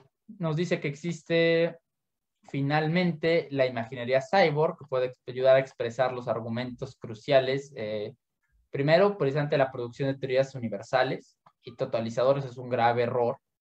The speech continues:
que se, que sale probablemente siempre de la realidad. Es lo que nos, lo que habíamos dicho, precisamente la realidad social y la realidad corporal son muy distintas. Segundo, podemos aceptar responsabilidades de las relaciones entre ciencia y tecnología,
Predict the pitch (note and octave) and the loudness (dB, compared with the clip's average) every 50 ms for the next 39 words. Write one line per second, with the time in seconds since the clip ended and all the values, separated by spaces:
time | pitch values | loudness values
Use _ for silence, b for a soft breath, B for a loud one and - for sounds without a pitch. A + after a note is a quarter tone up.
0 | _ _ _ _ _ - B2 A2+ A#2 - - B2+ A#2 A2 G#2+ A2 A2 A2 A2 G#2+ | _ _ _ _ _ -8 -8 -8 -8 -8 -6 -4 -4 -2 -2 -2 -4 -4 -4 -4
1 | G#2+ G#2+ G#2+ G#2 G#2 G#2 G#2+ G#2+ G#2+ G#2+ G#2+ - - - _ - B2+ - - D3 | -4 -4 -4 -4 -4 -4 -4 -4 -4 -4 -4 -6 -6 -8 _ -8 -8 -2 0 2
2 | C#3 D3 D3 - C3+ B2 A#2 A#2+ B2 B2+ B2 B2 B2 B2 C3+ C3+ C3+ - C3 B2+ | 2 2 2 0 0 2 2 2 2 0 -2 -4 -6 -6 -6 -6 -6 -6 -6 -6
3 | B2 B2 C3 B2 A2+ A2+ A2 G#2+ A2 A2 A2 A2 A2 A2+ A#2 C#3 F3 F#3+ F#3 - | -6 -4 -4 -4 -2 -2 -2 -2 -4 -4 -4 -4 -6 -2 0 0 0 0 -2 -4
4 | - _ _ _ _ _ _ _ - - - _ _ _ _ _ - A#2 A2+ A#2+ | -12 _ _ _ _ _ _ _ -20 -20 -20 _ _ _ _ _ -14 -10 -8 -8
5 | A#2 A#2 B2+ A#2 A2 A2 - - - A#2+ A#2+ A#2 A2+ A2 G#2+ G#2+ A2 A2+ A#2 B2+ | -6 -6 -6 -6 -8 -8 -10 -10 -10 -10 -6 -2 -2 0 0 0 -2 -4 -6 -8
6 | C#3+ C#3+ - B2+ - - B2+ B2 A#2+ A#2+ A2+ A2 A2+ A2+ A2+ A2 A2+ A2+ C3+ C#3 | -8 -8 -10 -12 -12 -10 -8 -8 -8 -8 -6 -4 -2 -2 -2 -2 0 0 0 -2
7 | - - C3+ A#2+ - C3+ C#3 C#3+ C#3+ B2+ A#2 A2 A#2 A2 A2+ A2+ B2 B2 - - | 0 -2 -6 -6 -2 0 0 0 2 0 -2 -4 -2 -4 -4 -2 -4 -6 -4 -4
8 | B2+ A#2+ A#2 - - A#2 A#2+ B2 C3 C3 - - A2+ A2+ A2+ A#2+ A#2+ A2 G#2+ - | -6 -6 -4 -4 -2 0 2 2 0 0 -4 -8 -8 -6 -6 -6 -6 -8 -10 -12
9 | - _ - E3+ - - - _ _ _ _ _ _ _ _ _ _ _ _ _ | -16 _ -20 -20 -20 -20 -20 _ _ _ _ _ _ _ _ _ _ _ _ _
10 | _ _ - D#3+ D#3+ F3+ G#3+ A3+ G#3+ G#3+ G#3+ G#3 F3 D3+ D#3 D#3 D#3 D#3+ D3 C3+ | _ _ 0 2 4 6 6 6 6 4 2 4 4 4 4 4 2 0 -2 -4
11 | C3 A#2 - - C#3+ C#3 D3+ D3 - - C3+ A#2+ A#2 A#2+ A2+ A#2 A#2 A#2 B2+ B2+ | -6 -4 0 0 0 2 0 -2 -4 -6 -8 -6 0 2 2 2 2 4 4 6
12 | C3+ C#3 C3+ C3 A#2+ A2 A2 G#2+ A#2 A2+ A2 - B2+ B2 B2 B2 - A#2 A#2 - | 6 6 6 4 2 0 -2 -4 -4 -6 -6 -6 -6 -8 -10 -10 -12 -12 -12 -12
13 | A#2+ A#2+ - - A#2+ A#2+ A#2 A#2+ A#2+ - B2+ A#2+ B2+ B2+ C3 C#3 D3 D3 - G#3+ | -14 -14 -12 -12 -12 -12 -12 -12 -10 -10 -8 -8 -6 -4 -2 -2 -2 -2 0 2
14 | G3+ G3+ A3 A3 - | 4 4 2 2 -2